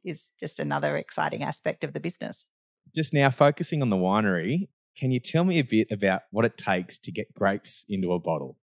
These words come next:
Speaker 2: assuming that it's not people with rolled up trousers in bare feet squishing in buckets anymore?
Speaker 1: Well, that's possible, but
Speaker 2: <laughs>
Speaker 1: probably not the easiest and most efficient way to do it.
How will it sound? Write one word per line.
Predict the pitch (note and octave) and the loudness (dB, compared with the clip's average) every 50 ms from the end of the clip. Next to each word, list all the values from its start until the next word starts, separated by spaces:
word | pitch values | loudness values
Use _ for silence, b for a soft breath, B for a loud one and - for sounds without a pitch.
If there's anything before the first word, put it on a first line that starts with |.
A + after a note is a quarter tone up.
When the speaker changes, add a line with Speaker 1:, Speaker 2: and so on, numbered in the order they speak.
| _ _ _ _ _ - | _ _ _ _ _ -4
Speaker 2:
assuming | F#2+ - - B2+ A#2+ A#2 A2+ A2 G#2+ G#2 | -2 2 6 6 6 6 6 4 4 2
that | G2+ F#2+ | 2 0
it's | G2 - - | -2 -2 -2
not | - A2 - - | -2 -2 -2 0
people | - A2 G#2 - G2+ | 0 0 2 4 4
with | G2+ F#2 - - | 2 2 2 2
rolled | G2 F#2 F#2+ F#2+ | 2 2 2 2
up | F#2+ F2+ | -2 -4
trousers | - - G2+ F#2 F2+ F2 E2 F2 F2 F2 - - - - - _ _ _ | -6 -4 -2 0 0 0 0 0 -2 -2 -2 -4 -6 -8 -10 _ _ _
in | - G#2 G2 F#2+ | 0 0 2 4
bare | F2+ F#2 F2+ F2+ | 4 2 2 0
feet | - - F#2 F2+ E2 | 0 0 -2 -2 -2
squishing | - - - - - G2 F2+ | -2 -2 -2 -2 0 0 -2
in | F2 E2+ | -2 0
buckets | E2 F#2 F#2 - - A2+ - - | 0 -2 -2 -2 -2 -4 -4 0
anymore? | G#2+ G2 F#2+ G2 G2+ B2+ G3 - _ _ _ _ _ _ _ _ - | 0 2 2 2 2 2 0 0 _ _ _ _ _ _ _ _ 0
Speaker 1:
Well, | G#3+ G#3+ A3+ A3+ A3+ A3+ G#3+ A3+ - | 2 4 4 4 2 0 -2 -2 2
that's | G#3+ A3+ B3 A#3+ - | 2 2 2 0 -4
possible, | - - B3 A3 A3 - G#3 E3+ E3 E3+ F3+ G#3 G#3 - E3+ | -6 -2 -2 -2 -2 -2 -2 -2 -2 0 0 -2 -2 -2 0
but | F3 D#3 A#2+ | 0 0 2
Speaker 2:
<laughs> | - | 2
Speaker 1:
probably | - F3+ F#3+ F#3 F#3 F3+ F3 | 2 2 2 2 2 0 2
not | E3+ F3 E3 - | 2 0 0 0
the | E3+ E3+ | -2 -2
easiest | E3 E3+ D#3+ F3 E3 D#3+ D#3+ - - - - | -2 -2 -4 -4 -6 -6 -6 -10 -12 -10 -6
and | D3 D3+ D3+ D#3 D#3 | -4 -4 -4 -4 -2
most | D#3+ D#3+ E3 - - | -2 -2 -2 -4 -6
efficient | D#3 - E3+ E3+ - E3+ - | -6 -6 -4 -4 -4 -2 0
way | E3+ D3 D3+ | 0 0 0
to | D#3 D#3 | 0 -2
do | - E3 D#3+ F3 | -2 0 2 2
it. | A3+ C4+ B3+ | 2 0 -2